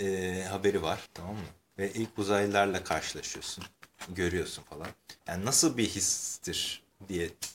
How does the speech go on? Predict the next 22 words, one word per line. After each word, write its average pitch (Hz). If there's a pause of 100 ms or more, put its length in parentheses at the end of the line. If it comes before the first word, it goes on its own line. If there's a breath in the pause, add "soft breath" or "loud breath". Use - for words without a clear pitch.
işte -
hayal 92
etmeye 101
çalışıyorum. 78 (180)
Nasıl 101
bir 104
olay 87 (160)
olur 85 (100)
falan 76
filan. 143 (440 loud breath)
Ve 185
şunu 214
fark 175
ettim. -
Hani 101
merakım 117
var 214 (120)
ama 196 (140)
bir 151
yandan 208
da 196
korkuyorsun. 139